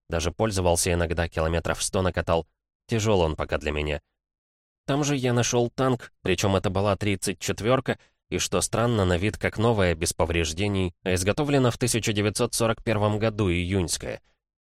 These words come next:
В сорок третьем такие машины были редкостью.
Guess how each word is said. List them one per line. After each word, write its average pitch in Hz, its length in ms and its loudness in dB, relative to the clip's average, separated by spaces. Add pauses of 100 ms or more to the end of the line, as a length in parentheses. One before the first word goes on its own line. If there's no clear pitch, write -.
(160)
В - 60 -12
сорок 113 300 0
третьем 127 440 0
такие 117 300 0
машины 90 380 2
были 82 180 0
редкостью. 82 640 -2